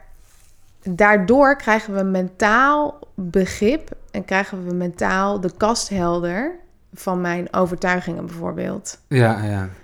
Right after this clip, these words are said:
Speaker 1: En daardoor krijg ik een groter begrip voor Marieke.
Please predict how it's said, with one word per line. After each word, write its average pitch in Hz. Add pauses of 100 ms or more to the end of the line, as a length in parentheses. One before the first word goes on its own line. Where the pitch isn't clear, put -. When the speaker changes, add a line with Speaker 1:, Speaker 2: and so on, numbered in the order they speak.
(160)
Speaker 1:
En -
daardoor 170
krijg 175
ik -
een 180
groter 208
begrip 185
voor 185
Marieke. 180